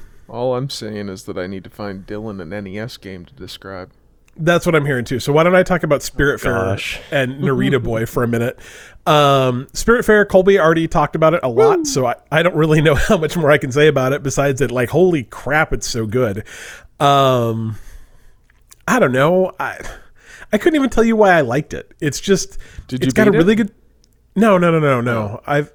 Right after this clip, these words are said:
Speaker 2: I've, I've ferried two people to the
Speaker 1: Oh.
Speaker 2: Great Beyond.
Speaker 1: Oh, yeah.
Speaker 2: So I
Speaker 1: I'm
Speaker 2: don't,
Speaker 1: like,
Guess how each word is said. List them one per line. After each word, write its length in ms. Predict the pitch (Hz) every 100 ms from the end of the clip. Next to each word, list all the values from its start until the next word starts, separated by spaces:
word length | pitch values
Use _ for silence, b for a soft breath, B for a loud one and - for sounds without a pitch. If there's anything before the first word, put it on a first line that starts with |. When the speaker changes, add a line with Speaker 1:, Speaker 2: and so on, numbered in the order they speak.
| _
Speaker 2:
I've, 300 | 156 160 147 -
I've 200 | 151 139
ferried 440 | - 175 170 147
two 200 | - 190
people 420 | 170 165 - 123
to 160 | 107 139
the 220 | 113 113
Speaker 1:
Oh. 40 | 107
Speaker 2:
Great 160 | 143
Beyond. 220 | 110 107
Speaker 1:
Oh, 80 | 160
yeah. 220 | 175 165
Speaker 2:
So 60 | 139
I 20 |
Speaker 1:
I'm 60 | 131
Speaker 2:
don't, 80 | 160
Speaker 1:
like, 320 | 151 - -